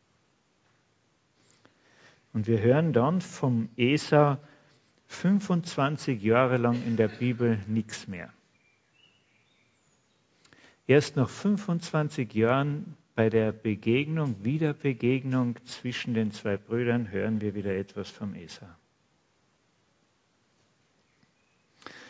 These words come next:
Ich bin überzeugt, dass auch der Esau sich immer wieder gefragt hat: "Warum ausgerechnet ich?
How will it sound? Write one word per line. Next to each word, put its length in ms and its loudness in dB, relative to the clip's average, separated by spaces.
Ich 100 -4
bin 200 2
überzeugt, 580 2
dass 160 2
auch 140 4
der 200 2
Esau 360 2
sich 200 -4
immer 280 2
wieder 240 4
gefragt 520 -2
hat: 320 0
"Warum 520 -4
ausgerechnet 960 -4
ich? 400 -18